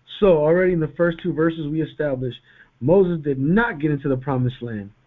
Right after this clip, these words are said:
I think it was Cadet Yalad Napash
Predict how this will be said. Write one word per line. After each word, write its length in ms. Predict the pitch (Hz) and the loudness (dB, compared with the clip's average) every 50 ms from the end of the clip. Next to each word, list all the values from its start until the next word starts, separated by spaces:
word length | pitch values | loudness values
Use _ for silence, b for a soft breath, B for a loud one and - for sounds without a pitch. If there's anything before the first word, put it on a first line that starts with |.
| _ _ _ _ _ _ _ _ _ _ _ _ _ - _ - | _ _ _ _ _ _ _ _ _ _ _ _ _ -20 _ -2
I 100 | 139 139 | -2 0
think 260 | - 175 160 165 - | 0 -2 -2 2 2
it 60 | 165 | 2
was 600 | 160 156 156 156 156 156 156 156 156 156 156 147 - - _ _ | 2 4 4 6 6 6 6 6 4 2 0 -2 -4 -10 _ _
Cadet 480 | - 165 139 131 131 156 156 170 165 151 | -4 -4 -4 0 4 4 4 4 2 0
Yalad 420 | 143 139 143 151 151 151 151 139 | -2 -2 0 0 0 -2 -2 -2
Napash 580 | 143 139 131 - _ - 170 170 165 160 156 147 | -4 -8 -10 -12 _ -2 0 0 2 2 0 -2